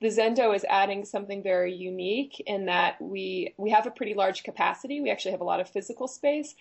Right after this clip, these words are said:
as well as, um, our volunteers are trained specifically with psychedelics. So they're trained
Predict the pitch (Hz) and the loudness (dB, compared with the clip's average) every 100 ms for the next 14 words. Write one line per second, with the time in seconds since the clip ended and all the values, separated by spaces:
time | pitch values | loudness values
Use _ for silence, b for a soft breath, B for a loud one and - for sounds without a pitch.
0 | B B - 220 220 220 233 226 214 208 | B B 0 0 2 2 4 6 4 0
1 | - 202 190 190 202 202 202 202 202 208 | -2 -2 -2 0 0 2 2 0 -4 -6
2 | 196 190 - 202 190 190 - - 202 - | -4 -4 -6 -8 -6 -8 -12 -6 -6 -2
3 | 262 262 294 285 208 202 185 185 - 180 | 0 2 0 -2 0 0 0 -2 -2 -4
4 | 175 165 - - - 196 190 190 - 196 | -2 -4 -4 -6 -10 -6 -2 -2 -2 -4
5 | 185 190 | -2 -4